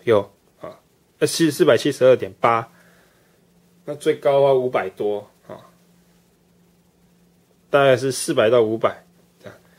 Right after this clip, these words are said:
好，我们再看一次 result，啊，所以是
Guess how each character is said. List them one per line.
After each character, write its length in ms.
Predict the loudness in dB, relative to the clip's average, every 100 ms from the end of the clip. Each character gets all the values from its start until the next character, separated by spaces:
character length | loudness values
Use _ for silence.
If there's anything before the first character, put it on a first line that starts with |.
| _ _ _ _ -6
好， 240 | -2 0
我 60 | 0
们 60 |
再 140 | 2 0
看 240 | 2 2
一 60 | 2
次 160 | 0
result， 500 | -2 -2 0 0 0 -12 -20 _ _ _ _ _ _ _ _ _ _ -12
啊， 120 | -4
所 140 | 2
以 80 | 2
是 260 | 4 4